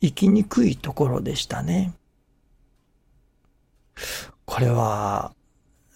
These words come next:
例えば車を貸していただくと、後でオイル交換とか定期点検とか行きますね。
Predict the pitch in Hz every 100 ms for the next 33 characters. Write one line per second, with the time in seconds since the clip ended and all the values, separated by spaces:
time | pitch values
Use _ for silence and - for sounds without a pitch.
0 | - 131 139 120 117 104 - - 131 131
1 | 127 123 127 143 135 - 143 - - -
2 | 127 - 73 - - - - 135 135 135
3 | - - - - - 110 - _ - 262
4 | 143 135 139 - - 147 135 - - -
5 | - - - - - _ _ _ - 151
6 | 135 - 156 151 139 - 190 - - -
7 | 90 - - - 143 127 - 143 156 80